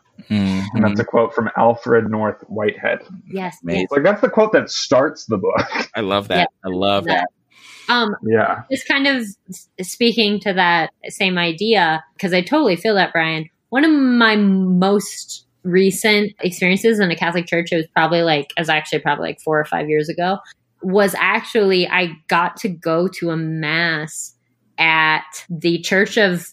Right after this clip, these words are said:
Speaker 3: of Saint Francis in Assisi in Italy.
Speaker 1: Whoa, very
Speaker 2: Wow.
Speaker 1: cool.
Speaker 3: It was very cool. He's buried underneath the church. I got to see his tomb, and the entire mass was in Italian.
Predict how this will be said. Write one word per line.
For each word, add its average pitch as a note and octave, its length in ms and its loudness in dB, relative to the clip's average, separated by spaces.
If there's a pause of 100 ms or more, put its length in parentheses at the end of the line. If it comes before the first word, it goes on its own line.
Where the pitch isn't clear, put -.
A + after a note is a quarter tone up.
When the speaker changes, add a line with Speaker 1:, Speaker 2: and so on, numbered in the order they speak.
Speaker 3:
of E3 120 0
Saint F#3 320 0
Francis F3+ 580 0
in F#3 360 2
Assisi - 800 -4
in E3 160 -2
Italy. E3+ 440 0
Speaker 1:
Whoa, F#2 640 0
very G2+ 200 4
Speaker 2:
Wow. E3+ 100 -4
Speaker 1:
cool. E3+ 280 0
Speaker 3:
It G3 180 2
was G#3 280 4
very F3 340 2
cool. D3+ 280 -2
He's G#3+ 480 0 (260)
buried E3+ 720 -2 (240)
underneath F3+ 460 0
the E3+ 80 -4
church. - 520 -2
I D#3+ 80 2
got D#3+ 260 0
to E3+ 100 0
see D#3 260 -2
his D#3 260 -4
tomb, C4 400 2 (680)
and D#3+ 260 0
the D#3+ 80 0
entire E3 500 0
mass E3+ 840 -2 (180)
was D#3 460 0
in E3+ 280 0
Italian. G3 840 0